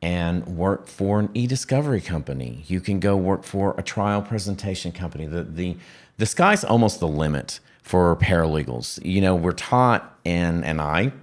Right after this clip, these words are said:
teach students, we're taught that as a paralegal, you're going to be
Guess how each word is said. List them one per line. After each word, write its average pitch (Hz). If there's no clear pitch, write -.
teach -
students, 117
we're 98
taught 120
that 92
as 104
a 101
paralegal, 107
you're 95
going 92
to 92
be 85